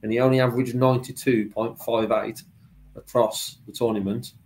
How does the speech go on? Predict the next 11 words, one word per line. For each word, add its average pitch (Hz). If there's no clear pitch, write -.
However, 127
he'd 110
done 127
the 123
right 123
things 113
at 107
the 107
right 113
times, 113
which 131